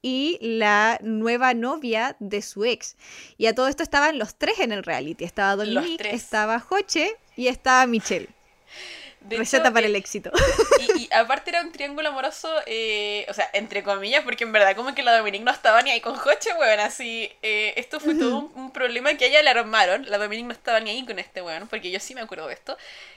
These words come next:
Speaker 2: El Joche es argentino, la Michelle brasileña, entonces como que igual había un poco un, una narrativa ahí que el programa estaba formando, y la weá más llamativa de esa pelea, Connie, es que,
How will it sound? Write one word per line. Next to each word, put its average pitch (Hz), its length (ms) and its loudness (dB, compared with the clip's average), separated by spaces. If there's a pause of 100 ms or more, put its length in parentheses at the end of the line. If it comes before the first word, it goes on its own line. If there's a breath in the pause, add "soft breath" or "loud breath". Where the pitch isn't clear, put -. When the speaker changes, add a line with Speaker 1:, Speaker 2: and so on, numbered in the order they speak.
Speaker 2:
El 202 120 -14
Joche 285 300 -4
es 302 80 -4
argentino, 233 600 -10
la 208 100 0
Michelle 208 320 -8
brasileña, 220 560 -4
entonces 226 320 -10
como 240 260 -8
que 226 100 -14
igual 208 360 0
había 262 260 -2
un 262 100 -10
poco 277 260 -6
un, 233 240 -10
una 214 180 -6
narrativa 202 480 -2
ahí 302 120 -4
que 311 100 -12
el 302 180 -12 (180)
programa 285 300 -6
estaba 302 240 -6
formando, 285 480 -12 (580 loud breath)
y 226 300 -8 (440)
la 233 220 2
weá 240 320 0 (100)
más 262 180 0
llamativa 330 460 -2
de 359 60 -2
esa 359 220 -8
pelea, 330 320 -4
Connie, 349 320 -8
es 285 160 -12
que, 254 340 -14